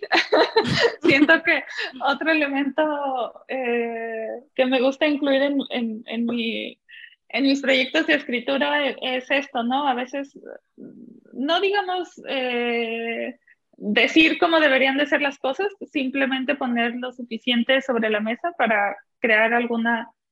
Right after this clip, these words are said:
reflexión o crítica o pregunta o diálogo con algún tema político y social. Entonces, con el pan, eh, justo hablamos sobre la historia de los,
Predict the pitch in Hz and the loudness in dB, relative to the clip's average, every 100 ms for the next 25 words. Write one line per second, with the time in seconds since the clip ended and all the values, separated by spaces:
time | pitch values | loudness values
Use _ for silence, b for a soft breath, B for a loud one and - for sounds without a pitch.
0 | _ _ 247 254 240 - 311 320 320 330 | _ _ -2 0 0 4 4 6 4 2
1 | - 262 - 285 285 294 185 285 277 277 | 0 -4 0 -2 0 -2 2 4 4 2
2 | 269 - 240 233 233 233 269 277 285 262 | 0 -4 -4 -4 -4 -2 0 -2 0 0
3 | 262 262 - 247 240 240 247 240 254 254 | 0 -4 -6 -4 -4 -2 -6 -4 -4 -6
4 | 240 226 208 226 233 240 240 240 240 233 | -6 -6 -4 -2 -2 -2 0 2 0 -2
5 | 220 214 - 233 214 190 214 202 208 - | -8 -8 -8 -6 -6 -8 -8 -8 -8 -12
6 | 214 220 220 214 220 220 - _ _ _ | -10 -6 -6 -4 -4 -4 -8 _ _ _
7 | _ _ _ 240 240 240 233 262 269 277 | _ _ _ 4 6 6 4 4 4 4
8 | 277 277 - 254 247 233 226 220 220 - | 4 0 0 0 2 0 0 -4 -6 -4
9 | 262 - 269 269 254 254 262 - 247 226 | -4 2 2 4 2 2 -2 -4 -2 0
10 | 220 220 208 _ b _ _ - 247 247 | 0 -2 -6 _ b _ _ -2 0 0
11 | - 262 254 269 262 247 226 226 220 220 | 2 4 6 4 4 2 2 0 0 -2
12 | 220 | -8